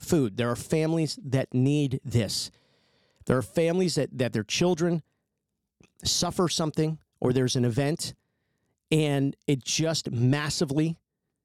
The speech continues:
impacts the parents, and it affects their ability to work and make money.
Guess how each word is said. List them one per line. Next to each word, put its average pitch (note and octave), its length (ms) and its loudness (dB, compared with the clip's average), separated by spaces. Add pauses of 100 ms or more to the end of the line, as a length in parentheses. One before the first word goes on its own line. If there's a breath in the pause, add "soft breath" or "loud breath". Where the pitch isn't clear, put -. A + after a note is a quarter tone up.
(960)
impacts C#3 600 2
the - 120 -2
parents, E3+ 580 0 (220)
and C3 100 2
it B2+ 80 0
affects C#3+ 320 -2
their - 40 -2
ability D3 340 2
to C3 80 -2
work C#3 260 -2
and B2+ 80 0
make B2+ 180 -2
money. A#2 260 -2